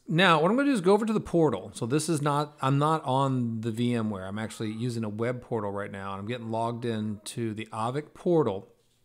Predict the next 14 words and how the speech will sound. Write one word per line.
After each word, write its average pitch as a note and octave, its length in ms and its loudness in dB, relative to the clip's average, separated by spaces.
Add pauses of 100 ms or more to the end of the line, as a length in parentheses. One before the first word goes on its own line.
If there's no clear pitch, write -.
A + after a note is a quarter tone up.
(500)
Because D#3 240 6
all F#3+ 140 10
your A3+ 100 8
information C#3+ 680 4
is A2+ 160 -4
visible A2+ 400 0
here. G2 400 -2
So B2+ 160 -2
the, A2+ 200 -2 (260)
the C3+ 220 0
V D#3+ 300 6
M D3+ 180 6
ware B2+ 220 4
instance C3+ 560 2